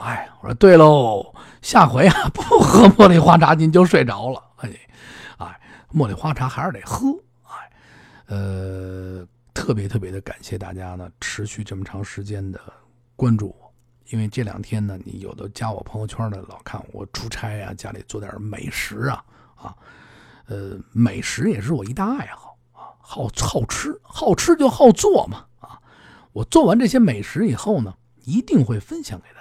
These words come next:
家，哎，甭管是以什么形式啊，啊，让，争取让大家全吃上。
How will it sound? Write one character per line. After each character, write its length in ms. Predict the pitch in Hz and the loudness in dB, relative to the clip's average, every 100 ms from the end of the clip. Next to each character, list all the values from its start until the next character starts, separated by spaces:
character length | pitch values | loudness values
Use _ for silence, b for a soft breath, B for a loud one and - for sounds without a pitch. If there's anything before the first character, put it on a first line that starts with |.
| - | -20
家， 60 | _ _ _ | _ _ _
哎， 220 | _ - _ _ _ | _ -20 _ _ _
甭 180 | 110 127 | -6 -4
管 140 | 110 | -4
是 160 | 92 95 | -10 -14
以 100 | 101 | -14
什 140 | - | -6
么 80 | 127 | -6
形 260 | - 202 190 | -4 2 2
式 240 | 180 - - | 2 -4 -12
啊， 180 | - - - _ | -20 -18 -20 _
啊， 140 | - _ _ _ _ - - | -20 _ _ _ _ -20 -16
让， 160 | - 95 | -16 -8
争 160 | 127 | -6
取 160 | 113 98 | -6 -8
让 140 | - 101 | -14 -12
大 120 | 98 | -12
家 100 | 98 | -14
全 180 | - 98 | -14 -14
吃 180 | - | -12
上。 100 | 104 | -12